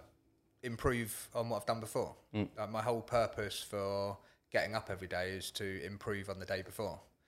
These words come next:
Speaker 1: You know, my relationship with my kids, my, the business, everything that's happened bef-, before now is irrelevant. Absolutely irrelevant to me.
Speaker 2: Mm.
Speaker 1: You know, why I made those decisions and how I got to where I was, not part of my thought process.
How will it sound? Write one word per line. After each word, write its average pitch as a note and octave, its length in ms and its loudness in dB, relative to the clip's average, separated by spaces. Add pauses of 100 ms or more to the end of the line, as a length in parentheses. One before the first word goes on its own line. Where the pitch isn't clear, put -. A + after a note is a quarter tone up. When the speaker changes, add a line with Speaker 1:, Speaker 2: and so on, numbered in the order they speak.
(300)
Speaker 1:
You F2 60 -16
know, F2+ 200 2
my F#2+ 120 2
relationship G2 500 0
with F#2+ 80 -6
my G#2+ 80 0
kids, A2+ 760 2
my, F#2 320 0 (180)
the F#2+ 80 -10
business, A2 720 0 (640)
everything A#2 300 0
that's G#2+ 120 -4
happened A2 340 -2
bef-, - 120 -14 (260)
before G#2 260 -2
now G2+ 200 0
is - 360 -6 (100)
irrelevant. F#2+ 420 0 (840)
Absolutely F#2+ 420 -2
irrelevant E2+ 440 -4
to - 100 -16
me. D2 60 -8 (340)
Speaker 2:
Mm. G#2+ 100 2
Speaker 1:
You G2+ 60 0 (260)
know, F2 120 -2
why G#2+ 220 6
I - 40 2
made G2+ 200 -2
those G2 200 0
decisions G2 800 -2
and F#2 140 -4
how G2 180 0
I F#2 80 -2
got - 160 -2
to - 100 -6
where F#2+ 100 4
I F#2+ 40 2
was, F#2+ 500 -2 (600)
not G#2+ 200 -2
part F#2 220 4
of - 60 -8
my F#2 140 0 (200)
thought F#2 220 -2
process. - 640 -2